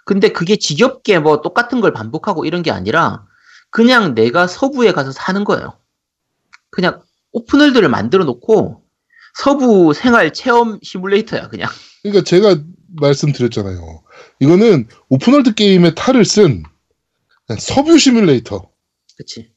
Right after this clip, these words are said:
Speaker 2: 그러니까
Speaker 1: 가상
Speaker 2: 유저를,
Speaker 1: 체험.
Speaker 2: 여-, 유저를 천팔백구십구 년도에 몰아 넣어놓고
Speaker 1: 음.
Speaker 2: "여기서 한번 살아봐." 요런 느낌.
Speaker 1: 그치.
Speaker 2: 네.
Speaker 1: 그래서 뭔가 좀,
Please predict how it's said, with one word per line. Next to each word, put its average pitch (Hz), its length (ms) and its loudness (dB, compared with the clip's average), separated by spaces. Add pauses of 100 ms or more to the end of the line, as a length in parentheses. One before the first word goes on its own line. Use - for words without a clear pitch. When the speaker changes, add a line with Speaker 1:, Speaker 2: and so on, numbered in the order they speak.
Speaker 2:
그러니까 139 220 0
Speaker 1:
가상 214 200 4
Speaker 2:
유저를, 226 160 2
Speaker 1:
체험. 110 180 -2 (480)
Speaker 2:
여-, 143 160 2
유저를 214 400 0
천팔백구십구 240 720 -2
년도에 185 340 4
몰아 143 360 2
넣어놓고 165 760 2 (260)
Speaker 1:
음. 107 120 -12 (360)
Speaker 2:
"여기서 202 200 2
한번 226 140 2
살아봐." 202 600 2 (1120)
요런 220 280 6
느낌. 113 380 -2 (520)
Speaker 1:
그치. - 260 -20 (500)
Speaker 2:
네. 104 80 -12 (1040)
Speaker 1:
그래서 208 180 -4
뭔가 214 300 0
좀, 170 280 -2